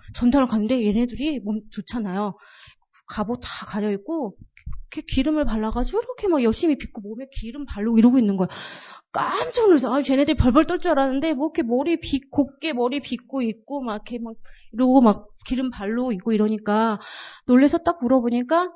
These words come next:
아까 그, 그 마라톤 평원할 때 그 히피아스라고 하는 그 배신자가 있었잖아요. 왜, 옛날 그리스.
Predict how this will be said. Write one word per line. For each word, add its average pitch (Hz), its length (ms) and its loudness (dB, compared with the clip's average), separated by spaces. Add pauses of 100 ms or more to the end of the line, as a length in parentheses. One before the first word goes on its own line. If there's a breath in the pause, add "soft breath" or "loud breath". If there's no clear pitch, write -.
(280 soft breath)
아까 233 240 0
그, 202 600 2 (360)
그 202 180 -6
마라톤 285 480 4
평원할 320 480 0
때 196 380 0
그 214 80 -10
히피아스라고 302 920 -2
하는 214 260 0
그 202 140 -6
배신자가 226 500 -4
있었잖아요. 175 480 -10
왜, 175 180 -6
옛날 185 340 0
그리스. 185 340 -10